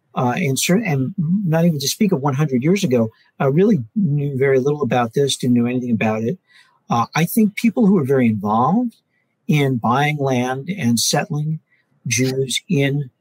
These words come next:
Palestine, uh, before nineteen forty-eight and in Israel after that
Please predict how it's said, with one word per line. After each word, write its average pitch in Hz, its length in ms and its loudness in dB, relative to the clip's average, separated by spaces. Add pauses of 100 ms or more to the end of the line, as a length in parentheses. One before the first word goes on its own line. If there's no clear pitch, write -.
(360)
Palestine, 160 760 -2 (460)
uh, 123 200 0 (200)
before 135 320 -2
nineteen 139 320 -4
forty-eight 131 480 0
and 127 140 -4
in 123 80 4
Israel 123 320 2
after 139 240 -2
that 156 260 -2